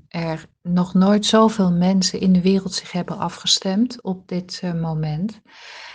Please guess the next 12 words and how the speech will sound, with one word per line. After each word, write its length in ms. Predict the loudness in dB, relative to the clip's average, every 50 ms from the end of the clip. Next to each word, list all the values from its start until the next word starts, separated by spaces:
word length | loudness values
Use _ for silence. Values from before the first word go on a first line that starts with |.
| -20 -20 -20 _ _
En 380 | _ 2 4 4 4 4 2 0
de 100 | 0 0
Wesak 500 | 2 2 2 2 2 0 0 -2 -4 -8
is 300 | -4 -2 -2 -2 -2 -2
een, 240 | -2 0 0 0 0
eh, 120 | -2 -4
vallei 640 | -6 -4 -2 -2 0 2 2 2 2 0 -2 -2 -4
in, 400 | -6 -6 -6 -4 -4 -6 -6 -6
eh, 440 | -8 -6 -8 -8 -8 -8 -10 -12 -12 -14 _
in, 280 | -4 -2 -2 -2 -4
eh, 320 | -6 -6 -6 -6 -6 -6 -6
Nepal, 680 | -6 -4 -4 -4 -4 -2 -2 0 0 -2 -4 -6 -12